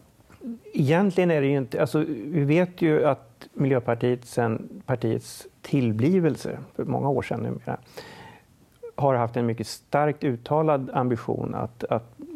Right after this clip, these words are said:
omfamna och bejaka det mångkulturella samhället. Man har, så att säga, en mycket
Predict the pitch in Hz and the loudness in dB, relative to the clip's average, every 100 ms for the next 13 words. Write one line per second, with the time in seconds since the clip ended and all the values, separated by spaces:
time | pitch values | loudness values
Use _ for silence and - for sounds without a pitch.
0 | 247 226 - 156 131 117 - 143 147 127 | -10 -8 0 2 4 0 0 2 2 0
1 | 117 123 131 151 143 - 131 123 - 127 | 0 2 2 2 0 -6 -2 -2 -2 -2
2 | 135 127 117 123 113 127 190 196 175 151 | 0 0 0 -2 0 4 4 4 2 0
3 | - 123 - 123 123 117 - - 127 123 | 0 -4 -4 -4 0 0 -2 -4 -4 -2
4 | 123 131 139 127 127 | -2 -6 -4 -4 -4